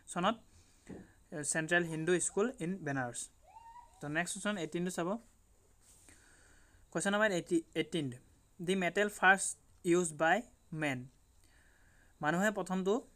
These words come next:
ধাতু, ধাতুৰ ব্যৱহাৰ কৰিছিলে। কোনটো ধাতুৰ ব্যৱহাৰ কৰিছিলে? তো, কপাৰ, ব্ৰাছ, ব্ৰঞ্জ, চিলভাৰ। তো, ৰাইট এনচাৰ হ'ব আপোনালোকৰ কপাৰ, অপশ্যন নম্বৰ এ।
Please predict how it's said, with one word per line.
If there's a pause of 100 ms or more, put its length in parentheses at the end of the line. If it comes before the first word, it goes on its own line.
(140)
ধাতু, (1400)
ধাতুৰ (120)
ব্যৱহাৰ
কৰিছিলে। (140)
কোনটো
ধাতুৰ
ব্যৱহাৰ
কৰিছিলে? (1400)
তো, (320)
কপাৰ, (280)
ব্ৰাছ, (280)
ব্ৰঞ্জ, (200)
চিলভাৰ। (760)
তো,
ৰাইট
এনচাৰ
হ'ব
আপোনালোকৰ (260)
কপাৰ, (220)
অপশ্যন
নম্বৰ
এ।